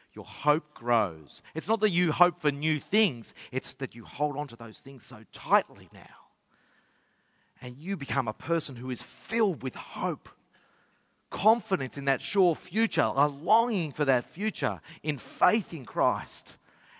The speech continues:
And that starts to infect and, and colour your life, your decisions, your conversations, the way you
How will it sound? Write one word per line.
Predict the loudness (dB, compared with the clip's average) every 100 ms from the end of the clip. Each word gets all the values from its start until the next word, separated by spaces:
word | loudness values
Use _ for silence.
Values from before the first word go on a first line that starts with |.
| -4
And | -4 4
that | 6 6
starts | 2 4 4 2
to | -10 -6
infect | -4 -4 -6 -16 -6 2 2 2 -6 -4
and, | -2 -4 -8 _ -14 -4
and | -4 -2
colour | 0 2 4 4 0 -4 -20 -4
your | 0 0
life, | 2 4 4 2 -4 -16 -20 -20 _ _ _ _ _ _ _ _ _ _ _ -8
your | -6
decisions, | -4 -6 0 2 2 0 -2
your | -6
conversations, | -2 -2 -4 0 2 2 0 -4
the | 2
way | 2
you | 2 -6